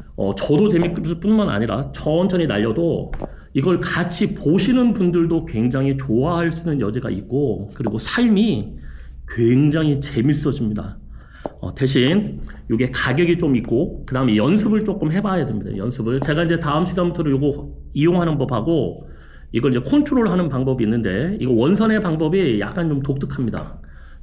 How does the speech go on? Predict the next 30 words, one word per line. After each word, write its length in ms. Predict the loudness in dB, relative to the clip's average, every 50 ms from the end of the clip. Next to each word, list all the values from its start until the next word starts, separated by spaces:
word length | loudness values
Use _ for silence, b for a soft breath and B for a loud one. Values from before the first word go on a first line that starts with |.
| 0 2
요, 160 | 4 4 4 4
여기 380 | 4 4 4 4 4 4 2 0 0
원선에는 600 | 0 0 0 0 0 0 0 0 0 0 0 2
요, 220 | 2 2 2 2
요, 160 | 2 2 2
여기 220 | 2 2 2 0 -2
스트롤러가 500 | -2 -2 0 0 2 2 2 2 2 0
여기 160 | 0 0 0
있는데, 260 | 0 0 0 0 -2 -2
이걸 340 | -2 0 0 0 0 0 -2
오른쪽으로 480 | -2 -2 0 0 0 0 0 0 0 0 2
밀면서 840 | 2 2 2 2 2 2 2 2 2 2 2 4 2 2 0 B B B B B B -4
이걸 180 | -2 0 0 0
이렇게 240 | 0 -2 -2 -2
안쪽으로 580 | -2 0 2 2 2 2 2 2 2 2 2 2 2
요렇게 720 | 2 2 0 0 0 0 0 0 -2 -2 -2 -2 -2 -2
거기에 260 | 0 0 0 2 2
맞춰가지고 540 | 2 0 0 -2 -2 -2 -2 -2 -2 -2 -4
이렇게 160 | -6 -8 -4
돌려줘야 480 | -2 0 2 2 2 2 0 -2 -4 -4
되거든요. 340 | -4 -6 -8 -6 -6 -8 -8 -6
그러면 340 | -4 -4 -2 0 0 0 0
얘가 200 | 0 0 0 -2
원이 400 | -2 0 0 2 2 4 2 2
아주 260 | 0 -2 -4 -4 -4
예쁘게 400 | -2 -2 -4 -4 -4 -4 -4 -4
돌아갑니다. 540 | -4 -6 -8 -8 -8 -10 -12 -12 -14 -16 -18 -18 B B B B B B B B
반대로 460 | -4 0 2 2 4 4 4 2 2
할 80 | 0 0
때는 400 | 2 2 2 2 0 -2 -6